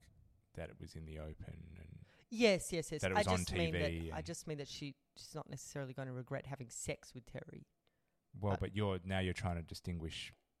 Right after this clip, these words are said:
Speaker 1: some part of that, some feature of that whole scenario as the sex from the
Speaker 2: Yeah.
Speaker 1: rest of it.
Speaker 2: Yes,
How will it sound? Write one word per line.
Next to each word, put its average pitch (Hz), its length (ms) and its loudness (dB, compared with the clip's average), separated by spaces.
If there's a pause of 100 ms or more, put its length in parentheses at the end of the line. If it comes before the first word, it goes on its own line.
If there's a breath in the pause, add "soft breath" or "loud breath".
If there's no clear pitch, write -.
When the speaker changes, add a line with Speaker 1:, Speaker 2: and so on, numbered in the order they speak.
(460)
Speaker 1:
some 87 340 0
part 90 260 4
of 80 100 -2
that, 85 160 0 (520)
some 107 280 0
feature 104 460 2
of 85 80 0
that 90 160 2
whole 90 180 2
scenario 87 580 2
as 85 220 0
the 85 160 -4
sex - 680 -4 (300 soft breath)
from 104 220 2
the 92 60 0
Speaker 2:
Yeah. 90 60 0
Speaker 1:
rest 92 240 2
of 98 100 2
it. 101 200 -4
Speaker 2:
Yes, 175 340 4